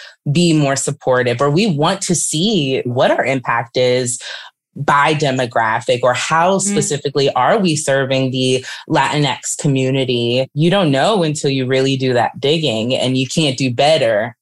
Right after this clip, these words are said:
Speaker 1: So
Speaker 2: Mm.
Speaker 1: I think that there's power in kind of having those strategies, even if it's just a lightweight, "We're gonna work with these orgs that are connected to this community, and that's what we have the bandwidth for right now." That's fine. But just the awareness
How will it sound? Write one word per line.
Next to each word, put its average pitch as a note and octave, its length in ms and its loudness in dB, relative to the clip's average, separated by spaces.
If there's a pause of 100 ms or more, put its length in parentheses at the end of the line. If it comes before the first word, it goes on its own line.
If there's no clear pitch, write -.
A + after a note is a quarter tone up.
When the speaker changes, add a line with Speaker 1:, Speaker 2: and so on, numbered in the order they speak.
Speaker 1:
So - 200 -2
Speaker 2:
Mm. B2+ 260 2
Speaker 1:
I F#3+ 60 2
think G#3 180 0
that F#3 60 2
there's C#3+ 260 2
power B2+ 420 2
in B2 160 -2
kind B2+ 240 -2
of A#2 140 -2 (540)
having D#3+ 460 2
those F3+ 200 2
strategies, E3 680 0
even F#3 320 2
if D3+ 240 0 (140)
it's C#3+ 260 -4
just C#3 260 0
a C#3 80 2
lightweight, B2+ 720 0
"We're D3+ 200 0
gonna D#3 180 2
work C3+ 260 0
with C3 180 -2
these C#3 260 0
orgs G3 480 2 (300)
that D3 180 2
are C3+ 80 0
connected D#3 680 0
to D3+ 120 -2
this C#3 240 -2
community, D#3+ 640 0
and C#3 240 2
that's C3 260 -2
what C3+ 120 -4
we C#3 100 -2
have B2 240 -2
the B2+ 80 -2
bandwidth A#2 540 -2
for A#2+ 160 0
right A#2 200 0
now." A2+ 320 -4
That's A#2 340 -2
fine. C3 540 -2 (320)
But D3+ 220 -2
just D3+ 320 -2
the F#3 120 2
awareness B2+ 920 0